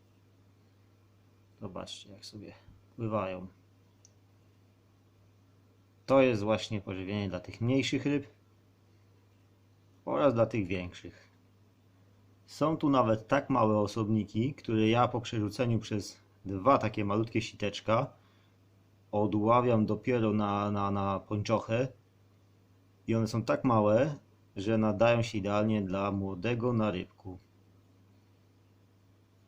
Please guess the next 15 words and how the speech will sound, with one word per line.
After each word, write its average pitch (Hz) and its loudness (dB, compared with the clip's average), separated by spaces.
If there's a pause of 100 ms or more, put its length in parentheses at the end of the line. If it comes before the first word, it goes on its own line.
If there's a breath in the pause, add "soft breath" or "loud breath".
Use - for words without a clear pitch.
Także 98 -4
i 135 -2
tym 135 2 (120)
też 110 0 (120)
karmię 98 -4
narybek. 90 -4 (1120 soft breath)
Dobra, - -8 (200 loud breath)
zaraz 120 2
to 113 -14
sobie 95 -10
wypłukam 120 0 (400)
i 110 -4
wlewamy 95 -2
do 90 -8
akwarium. 95 -12